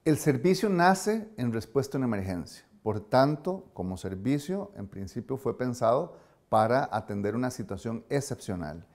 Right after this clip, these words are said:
y de hecho por eso se abre un voluntariado. El servicio lo que demuestra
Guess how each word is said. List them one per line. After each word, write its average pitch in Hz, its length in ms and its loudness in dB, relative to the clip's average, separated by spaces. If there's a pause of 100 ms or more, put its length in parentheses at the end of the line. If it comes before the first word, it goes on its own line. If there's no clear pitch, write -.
(220)
y 123 80 -2
de 110 200 4
hecho 107 240 -2
por 110 160 2
eso 117 260 0
se - 140 -4
abre 98 180 0
un 104 100 -4
voluntariado. 90 720 -6 (1120)
El 135 140 2
servicio 139 480 4
lo 107 100 4
que 113 120 -2
demuestra 156 720 -2